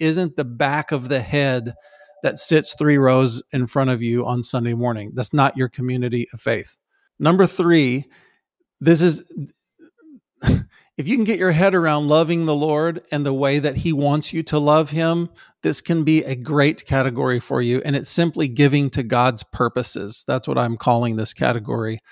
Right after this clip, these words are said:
So give to the poor. Ephesians four twenty-eight says, "Let him who stole steal no longer, but rather let him labor,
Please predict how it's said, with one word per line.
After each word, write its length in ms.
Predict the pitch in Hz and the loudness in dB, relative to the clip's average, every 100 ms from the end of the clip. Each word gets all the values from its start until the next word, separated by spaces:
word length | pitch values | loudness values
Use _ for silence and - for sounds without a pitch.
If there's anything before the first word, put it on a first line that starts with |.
| - - - - _ - | -20 -20 -20 -20 _ -10
So 500 | - 147 131 123 - _ _ _ _ _ | 0 2 2 0 -6 _ _ _ _ _
give 220 | 123 170 165 | 2 2 4
to 100 | 202 | -2
the 80 | 175 | -2
poor. 560 | - 202 202 95 - _ _ 196 185 - | 2 4 4 -2 -10 _ _ -14 -12 -12
Ephesians 640 | 170 156 - 196 190 202 | -4 -4 4 4 4 0
four 320 | 135 190 175 | 0 4 4
twenty-eight 500 | 170 175 160 151 143 | 4 0 0 2 0
says, 240 | - 160 120 | 0 -2 -2
"Let 540 | 185 170 - 151 170 | -2 -2 0 2 2
him 180 | 160 190 | 2 2
who 160 | 170 185 | 2 0
stole 480 | - 170 151 151 | 0 4 4 4
steal 400 | 143 - 160 160 | 2 -4 0 0
no 180 | 151 143 | 2 0
longer, 460 | 135 131 131 127 120 | 0 0 0 -2 -4
but 160 | 127 | -4
rather 300 | 147 147 147 | 2 2 2
let 200 | 135 147 | 2 2
him 140 | 139 135 | 2 -2
labor, 720 | 123 139 180 160 107 151 | 0 2 2 0 -2 -6